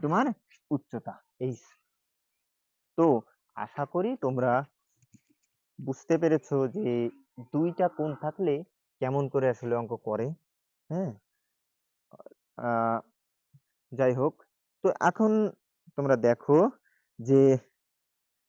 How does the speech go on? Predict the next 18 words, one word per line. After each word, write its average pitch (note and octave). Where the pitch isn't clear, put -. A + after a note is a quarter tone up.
একটা C#3
সমস্যা D3
বলি, A#2+
এই D3+
জোড়ায় C#3+
কাজ, A2+
এটা C#3
আমি E3
করে C#3
দেব C#3
কিনা C3
ভাই, B2
একটু C3
দেখো, A2+
তোমাদের A#2+
স্ক্রিনে A#2
দেখো, G#2+
একটা -